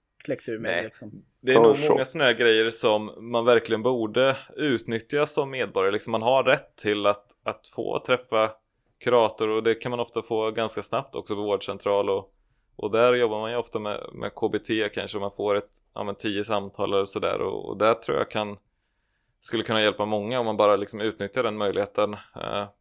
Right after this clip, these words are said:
Speaker 2: som man faktiskt har som, liksom, medborgare i Sverige.
Speaker 1: Mm, för om man träffar dig, då tänker jag, då kanske det är mer reaktivt än proaktivt.
Speaker 2: Ja, alltså, ja, oftast är det det. Eh, man kan ju söka,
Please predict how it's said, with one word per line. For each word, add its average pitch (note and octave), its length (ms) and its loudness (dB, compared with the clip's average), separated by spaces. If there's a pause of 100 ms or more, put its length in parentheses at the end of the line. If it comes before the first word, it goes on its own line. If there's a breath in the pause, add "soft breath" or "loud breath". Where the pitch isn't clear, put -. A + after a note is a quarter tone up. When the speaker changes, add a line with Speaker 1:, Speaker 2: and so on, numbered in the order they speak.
(180)
Speaker 2:
som - 140 -16
man G2+ 100 -6
faktiskt G2+ 320 -4
har A2+ 240 2
som, G#2+ 380 -10
liksom, G2+ 280 -14 (240)
medborgare F#2+ 420 -4
i G2 40 -6
Sverige. F#2+ 300 -6 (580)
Speaker 1:
Mm, A#2 300 -12
för D3 100 0
om C#3 80 0
man C#3+ 100 -2
träffar C#3 280 2
dig, C3+ 240 2
då A#2+ 100 -8
tänker A#2+ 280 -6
jag, A2+ 100 -2
då B2+ 80 -6
kanske B2+ 280 -4
det A#2 60 -6
är A#2 40 -6
mer A2+ 340 -4 (100)
reaktivt B2 680 -2 (160)
än B2 120 -6
proaktivt. B2 600 -6 (360)
Speaker 2:
Ja, A#2+ 260 2 (140)
alltså, A#2+ 260 0 (520)
ja, A2+ 340 6 (200)
oftast - 460 0
är G2+ 140 4
det G2 100 2
det. G2 160 4 (540)
Eh, F#2 360 2 (140)
man G#2+ 180 -2
kan G2+ 340 0
ju G#2 400 -4
söka, G2 580 0